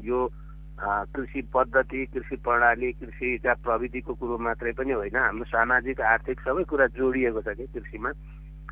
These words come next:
त्यसो गर्नु हुँदाखेरि, उम्, किसानहरू चाहिँ अरू केही पेसा नपाएपछि अथवा नभएपछि बाध्य भएर खेती गर्ने जस्तो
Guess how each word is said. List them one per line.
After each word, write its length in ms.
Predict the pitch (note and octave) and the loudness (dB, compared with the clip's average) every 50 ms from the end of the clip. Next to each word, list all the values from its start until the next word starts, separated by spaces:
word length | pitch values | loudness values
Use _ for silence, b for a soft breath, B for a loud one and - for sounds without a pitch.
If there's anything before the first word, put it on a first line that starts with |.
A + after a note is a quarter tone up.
| - - - - - - - - | -14 -14 -14 -14 -14 -14 -8 -6
त्यसो 200 | E3 D#3+ F3 F3 | -4 0 2 6
गर्नु 260 | E3+ E3 D#3+ E3 D3+ | 6 6 6 6 4
हुँदाखेरि, 680 | C3 A#2+ C3 B2+ B2 C3 C3+ C#3 C#3+ D3 D3 D3 C#3+ B2+ A#2 A2+ A2+ A2 A2 G#2 G#2+ G#2 G2+ G#2 G#2+ | 6 6 4 4 4 2 2 4 4 4 6 6 4 4 4 2 2 0 0 -2 -6 -8 -10 -10 -10
उम्, 460 | G#2 G#2 G#2 G#2 G#2 G2+ - - - | -10 -10 -10 -10 -10 -10 -12 -8 -6
किसानहरू 1800 | D3 C3 - - D3 D3 C#3+ C#3+ D3 D3 C#3 - - - - - - - - - - - - - - - - - - - - - - A#2+ B2+ | -6 -6 2 6 8 8 8 8 4 2 -4 -4 -8 -14 -14 -14 -14 -14 -14 -14 -14 -14 -14 -14 -14 -14 -14 -14 -14 -12 -10 -10 -6 -6 -6
चाहिँ 260 | A#2+ A#2+ C3+ C#3 D#3+ F3 | 2 4 6 6 8 8
अरू 260 | D3+ C3 C3 C3+ C#3+ | 8 8 6 6 2
केही 280 | C3+ - C3+ C#3 D3 | 0 2 2 2 2
पेसा 400 | C#3+ D3 C#3+ C3 - C#3+ C#3 C3+ C3+ | 2 0 -2 0 4 6 6 6 6
नपाएपछि 1000 | B2+ B2 B2+ B2+ B2+ B2 - C3 B2+ B2+ B2+ B2+ - C3 B2+ B2 D3+ C3+ C3 | 4 2 4 2 2 2 6 8 8 8 8 6 2 0 -2 -2 -2 -2 0
अथवा 340 | C3 B2 A#2+ B2+ B2 A#2+ B2 | 0 0 2 0 2 2 2
नभएपछि 760 | B2 B2 B2+ C3 B2+ A2+ G#2+ G#2+ A2 A2+ - - A#2 - - | 2 4 4 4 4 4 4 2 2 0 0 -4 -6 -4 -6
बाध्य 400 | B2+ A2+ A#2 A2+ A#2 A#2+ - B2+ | -4 0 2 2 2 2 -2 -2
भएर 220 | A#2 A2 A2 A2+ A#2+ | 0 0 0 0 -2
खेती 300 | A#2 - - D3 - A#2+ | -2 -4 -6 -6 -4 -4
गर्ने 320 | A2+ A#2 A2 A2 A2+ A#2 | -2 -2 -2 -2 -4 -6
जस्तो 400 | A2 G#2+ G#2 - - A2+ B2 C3 | -6 -6 -8 -6 -6 -6 -6 -6